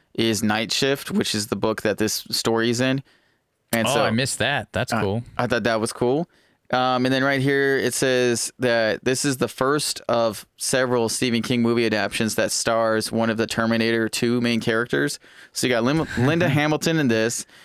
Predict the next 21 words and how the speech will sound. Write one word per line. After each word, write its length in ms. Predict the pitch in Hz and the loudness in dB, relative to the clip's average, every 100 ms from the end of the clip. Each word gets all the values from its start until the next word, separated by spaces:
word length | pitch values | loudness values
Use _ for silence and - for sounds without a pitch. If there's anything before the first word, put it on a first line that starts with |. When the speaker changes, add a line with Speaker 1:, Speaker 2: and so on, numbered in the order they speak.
| - | -12
Speaker 1:
Then 300 | - 135 135 | -2 0 2
Speaker 2:
Right. 80 | 131 | 2
Speaker 1:
in, 280 | 131 127 123 - | 2 0 -2 0
uh, 400 | 120 117 113 110 | 0 2 2 2
you've 240 | 110 117 113 | 2 0 0
got, 380 | 117 117 113 - _ _ _ 117 | 0 0 -2 -4 _ _ _ -2
uh, 140 | 113 | 0
Pet 180 | 147 135 | 0 0
Sematary 460 | 147 135 143 139 | 0 0 0 0
two 320 | 131 131 117 117 | 0 2 4 4
with 180 | 117 | 2
Edward 300 | 82 113 127 | 2 0 -2
Furlong. 500 | - 123 107 104 107 - _ _ - | 0 0 2 0 -2 -6 _ _ -2
And 120 | 117 | 0
then 100 | 123 | 2
you've 140 | 123 120 | 0 0
got, 440 | 123 123 120 - | 0 2 0 0
yep, 180 | 135 - | 0 0
then 160 | 127 127 | 0 2
you 80 | |
got 200 | 143 131 | 2 0